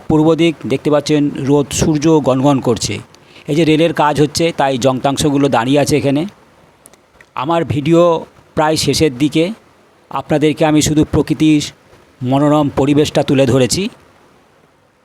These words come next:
তো চলুন ওই চাষি ভাইদের কাছে যাই, ওরা তিল তুলছে, এগুলো দে-, দেখাই আপনাদেরকে। দেখুন, সকাল সকাল ওনারা চলে এসছেন, তিল তুলছে। এই দেখুন, ইনিও তিল তুলছেন।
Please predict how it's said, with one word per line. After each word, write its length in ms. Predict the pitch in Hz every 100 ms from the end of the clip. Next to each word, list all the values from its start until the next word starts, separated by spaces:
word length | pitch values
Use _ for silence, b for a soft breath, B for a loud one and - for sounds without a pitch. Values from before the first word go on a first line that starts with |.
| _
তো 60 | 147
চলুন 300 | - 160 170
ওই 80 | 170
চাষি 240 | 160 139
ভাইদের 240 | 147 160 156
কাছে 200 | 156 151
যাই, 180 | 151 156
ওরা 220 | 143 151 147 - _ _ _ _ _ -
তিল 180 | 160
তুলছে, 340 | 147 165 151 175 190
এগুলো 160 | 139 123
দে-, 140 | 123
দেখাই 240 | 131 127 160
আপনাদেরকে। 480 | 139 147 147 - 175 233 _ b b
দেখুন, 240 | 143 143 151
সকাল 320 | - 139 151
সকাল 240 | 147 143
ওনারা 280 | 143 143 139
চলে 220 | 131 135 143
এসছেন, 280 | - 165 180 -
তিল 140 | 135 127
তুলছে। 380 | 147 139 143 196 - _ _ _ _ _ _ _ _ _ _ _ _ _ _ _ _ _ _ _ _ _ _ _ _ _ _ _ _ _ _ -
এই 120 | 139
দেখুন, 300 | 131 - 185 -
ইনিও 240 | 143 147 156 - -
তিল 140 | 123
তুলছেন। 420 | 107 110 - 95